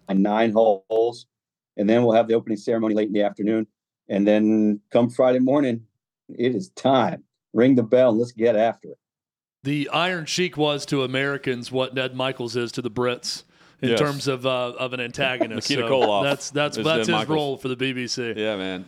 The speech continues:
Speaker 3: Uh, Ned, uh,
Speaker 1: Maybe
Speaker 3: you
Speaker 1: more like a hacksaw Jim Duggan.
Speaker 2: That's, uh,
Speaker 3: Okay,
Speaker 2: another
Speaker 3: that's fair.
Speaker 2: great name.
Speaker 3: You were all, uh, you,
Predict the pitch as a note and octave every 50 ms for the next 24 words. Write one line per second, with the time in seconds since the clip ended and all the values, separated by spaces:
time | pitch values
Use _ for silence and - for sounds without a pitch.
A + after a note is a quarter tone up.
0 | - - B2 B2+ B2 B2 B2+ C3+ C#3+ F3+ E3 C#3+ C3 - B2+ C3 B2+ G3+ B3 D4
1 | D4 C4 B3+ B3+ A#3 F#3+ F3+ D3+ - F#3+ F3+ F#3+ F#3+ - - G3+ E3+ C#3+ C3 C3+
2 | D#3+ C3+ A#2+ A#2+ C3 B2+ G#2+ F#2+ - - C#3 D3 C3+ C3+ B2 A#2 F#2+ F2 G2 A#2+
3 | C#3+ - D#3 B2 A#2 A#2 B2 C3 C#3 D3+ D#3+ C3 G2 A2 B2+ B2 G#2 A2+ A2+ G#2+
4 | F#2+ E2+ - _ _ _ _ _ _ - E3+ G3+ G3 E3+ E3 E3+ D#3 C#3+ C#3+ C#3+
5 | C#3 C#3 D3 E3